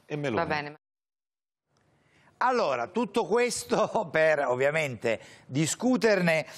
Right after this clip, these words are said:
Speaker 3: eh, chiedo, mm, a Federico Fantozzi una cosa. Eh, oggi c'è peraltro, que-, queste sono le parole del segretario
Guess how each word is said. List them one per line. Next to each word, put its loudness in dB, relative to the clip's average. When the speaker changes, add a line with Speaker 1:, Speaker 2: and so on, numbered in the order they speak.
Speaker 3:
eh, 0
chiedo, 2
mm, -10
a -2
Federico 0
Fantozzi -2
una -2
cosa. -2
Eh, -6
oggi -2
c'è -2
peraltro, 0
que-, -8
queste -6
sono -6
le 0
parole 0
del -2
segretario 0